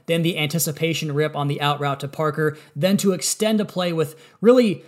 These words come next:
nobody open downfield. The broken play creates this opportunity for Gaskin to come off the route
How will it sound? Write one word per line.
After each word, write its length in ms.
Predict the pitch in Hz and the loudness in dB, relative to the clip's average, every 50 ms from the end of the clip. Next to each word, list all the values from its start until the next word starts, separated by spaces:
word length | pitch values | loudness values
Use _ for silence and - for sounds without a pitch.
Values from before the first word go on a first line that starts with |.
| - _ - | -20 _ -4
nobody 460 | 151 175 208 233 220 262 247 233 226 | 0 4 4 6 6 6 4 2 2
open 260 | 196 208 - 190 185 160 | 0 0 0 0 -2 -2
downfield. 680 | 180 175 165 156 143 175 180 175 165 156 151 139 - - - _ | -2 -2 -2 -2 -2 0 2 4 4 4 2 0 -4 -12 -10 _
The 120 | - 156 | -4 -4
broken 360 | 143 156 196 226 220 220 214 - | -2 2 2 2 4 4 2 -2
play 280 | - - 196 190 190 | -2 -2 -2 -2 -2
creates 340 | 185 - - 180 185 175 - | -4 -6 -8 -8 -8 -6 -6
this 120 | 180 - | -6 -6
opportunity 600 | - 165 165 165 160 147 - 165 170 170 156 151 | -4 -4 -4 -4 -4 -6 -6 -4 -4 -4 -4 -4
for 160 | 143 143 147 139 | -6 -6 -4 -2
Gaskin 380 | 156 156 160 165 156 - 156 | 0 0 0 0 0 -2 -4
to 60 | 139 | -4
come 260 | 143 - - 202 196 190 | -4 -4 -2 -2 0 0
off 180 | 185 175 - | 0 -2 -2
the 100 | - 156 | -4 -2
route 360 | 151 156 160 160 151 151 - | 0 0 2 2 2 0 -2